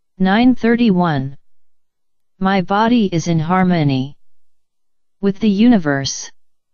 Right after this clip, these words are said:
Nine forty-two. I am perfect, whole, and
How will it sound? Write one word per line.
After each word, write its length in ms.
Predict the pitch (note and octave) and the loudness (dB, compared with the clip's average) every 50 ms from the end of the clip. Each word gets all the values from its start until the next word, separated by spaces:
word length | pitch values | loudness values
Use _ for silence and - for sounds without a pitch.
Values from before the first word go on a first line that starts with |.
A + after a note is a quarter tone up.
| _ _ _ _ _ _ _ _ _ _ _ _ _ | _ _ _ _ _ _ _ _ _ _ _ _ _
Nine 360 | F#3 F#3+ F#3+ G#3 A#3 B3 B3+ | -2 0 2 2 2 2 0
forty-two. 840 | A#3+ - - A3 A3+ A#3 A#3+ B3 A#3 - - - E3+ D3+ C#3 C3 C#3 - _ _ - - - _ _ _ _ _ _ _ _ _ _ _ _ _ _ - | -2 -2 0 0 2 2 2 0 0 -2 -2 -2 -2 -2 -2 -6 -10 -16 _ _ -20 -20 -20 _ _ _ _ _ _ _ _ _ _ _ _ _ _ -4
I 160 | G3+ F#3+ F#3+ | -2 0 0
am 260 | G3 G#3 G#3+ G#3+ G3 | 0 2 0 0 0
perfect, 680 | - - G#3 G#3 G3 - - G3 G#3 G3+ - - - - - - - _ _ | -2 -2 -2 -2 0 -2 -2 -4 -4 -6 -8 -14 -20 -20 -20 -20 -20 _ _
whole, 500 | - F3 F#3 G3 F3+ E3+ E3 D#3 E3+ - - _ - - - | -6 -2 0 0 2 0 0 -2 -6 -10 -16 _ -20 -16 -10
and 460 | - F#3 E3 D3 C3+ C3+ C3+ C#3+ - | -6 -4 -2 0 0 -2 -2 -6 -10